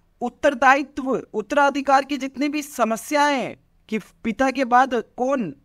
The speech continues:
किसका शासन काम, अ, किसकी संपत्ति होगी, उन सब पे हल करना मनुस्मृति के सिद्धांतों से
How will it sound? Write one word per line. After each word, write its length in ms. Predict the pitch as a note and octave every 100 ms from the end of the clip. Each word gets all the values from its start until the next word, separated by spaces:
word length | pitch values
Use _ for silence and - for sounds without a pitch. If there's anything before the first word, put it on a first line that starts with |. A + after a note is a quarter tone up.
| _ _ _
किसका 560 | A3 G#3+ - D4+ C4 F#3+ _ _ _ _ _ _ _ _ _ _ _ _ _ _ _ -
शासन 440 | - A3 C4 D4
काम, 360 | C4 A#3+ A#3 E3
अ, 40 | A3 G3 F#3 F3 F3 - _ _ _ -
किसकी 260 | C4 -
संपत्ति 460 | D4 C4 B3 C4 D4
होगी, 200 | C4+ F#3+
उन 240 | - D4
सब 280 | D4 C4+ C4+
पे 240 | D4+ D#4+ C#4+ _ _ _ _ _ _ _ _ _ _ -
हल 200 | G#3+ D4+
करना 460 | - D4 B3 G#3 C3 -
मनुस्मृति 680 | E3+ G3+ A3+ - G#3 F#3 G#3
के 120 | G#3
सिद्धांतों 540 | G3+ E3+ D3 D3+ D#3
से 260 | D3+ F3+